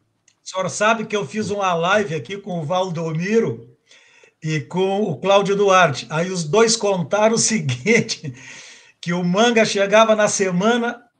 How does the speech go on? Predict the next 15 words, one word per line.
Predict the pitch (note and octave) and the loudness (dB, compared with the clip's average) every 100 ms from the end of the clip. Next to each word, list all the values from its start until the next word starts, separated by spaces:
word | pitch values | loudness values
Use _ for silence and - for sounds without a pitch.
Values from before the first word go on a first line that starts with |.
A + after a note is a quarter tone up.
| _ - | _ -2
"Eu | E3+ | 0
acho | F#3 - | 0 0
que | G#3 | -2
o | |
Manguinha | F#3 F#3 E3+ E3+ G3+ | 0 0 -2 -2 -2
não | G#3 F#3 | -2 -2
vai | G3+ | -2
poder | - F#3+ G3+ | -2 0 2
jogar, | F#3 G#3+ E3 E3 F3 E3 | 2 2 4 4 4 2
tá | C3+ D3+ | 0 -2
machucado." | D#3 D#3+ F3 - E3+ F3 E3+ D3+ A#2 - - - - - | -2 -2 -6 0 6 6 6 4 0 -10 -20 -20 -16 -6
Ele | D#3+ E3+ | -4 -2
começava | G3 G3+ F#3+ - G3+ A3 G3+ | -2 0 0 0 2 4 4
a | F3 | 2
dizer, | - D#3+ G3+ A3 A3 | 0 0 4 4 2